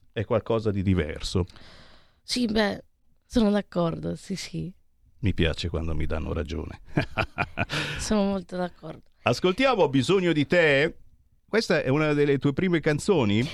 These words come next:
Speaker 2: Sì, che m'ha scritto Giacomo Eva, che saluto, che
Speaker 1: Ehi là.
Speaker 2: lui ha fatto Amici duemiladiciannove e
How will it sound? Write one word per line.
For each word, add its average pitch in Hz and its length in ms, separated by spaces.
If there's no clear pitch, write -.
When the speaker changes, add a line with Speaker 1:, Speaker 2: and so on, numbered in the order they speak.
Speaker 2:
Sì, 202 320
che 214 120
m'ha 208 160
scritto 202 540
Giacomo 202 520
Eva, 196 300
che 185 140
saluto, 190 640
che 170 220
Speaker 1:
Ehi 107 120
là. 180 120
Speaker 2:
lui 185 340
ha 175 100
fatto 170 920
Amici 175 840
duemiladiciannove 175 1120
e 151 580